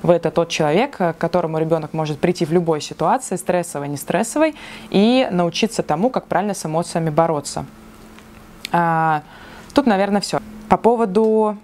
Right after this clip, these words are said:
того, когда же лучше с ребенком лететь. Но если брать самолет. В самолете всегда холодно. То есть мы, когда едем, даже если из жары в жару, вот сейчас бы кто-то куда-то полетел, нужно будет с собой обязательно брать,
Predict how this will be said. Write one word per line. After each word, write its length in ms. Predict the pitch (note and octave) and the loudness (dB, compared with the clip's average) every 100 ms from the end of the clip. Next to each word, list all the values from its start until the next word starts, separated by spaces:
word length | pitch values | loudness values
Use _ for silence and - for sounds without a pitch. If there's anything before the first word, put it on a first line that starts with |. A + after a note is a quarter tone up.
| - - - - - - - - - - | -18 -20 -20 -20 -20 -20 -20 -18 -16 2
того, 200 | F#3 C#4+ | 2 4
когда 280 | G3+ F3 G#3 | 2 2 2
же 100 | F#3 | 0
лучше 220 | G#3 F#3+ | -2 -2
с 100 | - | -2
ребенком 420 | D#3+ F3+ F#3+ E3+ | 0 0 0 0
лететь. 440 | F3 F3 D3+ - - - | 0 0 -2 -2 -14 -4
Но 100 | F#3 | 0
если 180 | F#3+ F#3 | 2 2
брать 200 | F3 F3 | 2 0
самолет. 460 | - F3+ F3 C#3 - | 0 0 0 -2 -8
В 60 | - | -6
самолете 440 | G3+ G3+ A3 A3+ | 0 2 0 -2
всегда 280 | - G3 F#3+ | -4 -2 0
холодно. 560 | F3+ D#3+ D3 D#3+ G#3 A#3+ - | 0 -2 0 0 0 -2 -2
То 80 | - | -2
есть 160 | F3 - | 0 0
мы, 120 | F#3+ | 0
когда 300 | F#3+ F3+ F#3 | 0 2 2
едем, 320 | F#3 F#3 D#3+ | 2 -2 0
даже 260 | D#3+ F3 E3 | 0 0 -4
если 240 | D#3+ E3+ | -4 -2
из 80 | E3 | 0
жары 260 | D#3 F3+ F3 | 2 2 0
в 60 | |
жару, 240 | C#3+ D3+ D3 | 0 -2 0
вот 200 | F3 A#3+ | 0 0
сейчас 180 | G#3+ G3 | -2 -2
бы 100 | F3+ | -2
кто-то 240 | F#3 F3+ | -4 -2
куда-то 300 | - F3 E3+ | -2 -2 -2
полетел, 400 | E3 E3+ E3 E3+ | -4 -4 -2 0
нужно 240 | E3+ A3+ A3+ | 0 2 2
будет 180 | F3+ | 0
с 40 | - | 0
собой 240 | E3 F#3 | -2 0
обязательно 480 | G#3+ E3+ F3+ F#3+ E3 | 0 0 -2 -2 -2
брать, 320 | D3+ D#3+ E3 | 0 0 -2